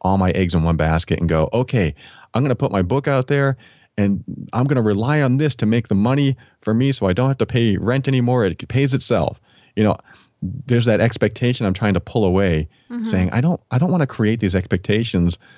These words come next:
Speaker 1: where my books are gonna, or, or a book is going to pay for all my bills." What I wanna do is multiply my exposure in the marketplace book after book after book.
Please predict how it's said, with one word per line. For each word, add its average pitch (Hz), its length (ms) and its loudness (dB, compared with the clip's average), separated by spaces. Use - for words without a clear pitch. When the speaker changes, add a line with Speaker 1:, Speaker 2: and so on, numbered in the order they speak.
Speaker 1:
where 104 180 0
my 95 160 2
books 113 440 -4
are 101 80 2
gonna, 92 280 0
or, 95 240 -2
or 98 200 0
a 117 160 0
book 92 400 -2
is 87 140 -2
going 90 260 0
to 85 360 0
pay 98 180 -2
for 92 160 -2
all 87 80 2
my 87 140 2
bills." 110 440 -2
What 92 140 0
I 92 60 2
wanna 127 340 0
do 85 380 0
is 104 360 0
multiply 101 840 0
my 95 260 0
exposure 98 600 0
in 82 60 2
the 78 60 0
marketplace 85 680 0
book 90 320 -2
after 95 280 0
book 90 260 -2
after 85 260 -2
book. 78 320 -4